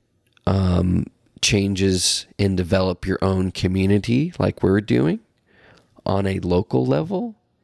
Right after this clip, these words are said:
And not only that, but your dollar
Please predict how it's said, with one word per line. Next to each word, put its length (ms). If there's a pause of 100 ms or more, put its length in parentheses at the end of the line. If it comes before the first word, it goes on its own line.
(680)
And 180
not 180
only 360
that, 420 (100)
but 280 (1200)
your 400
dollar 840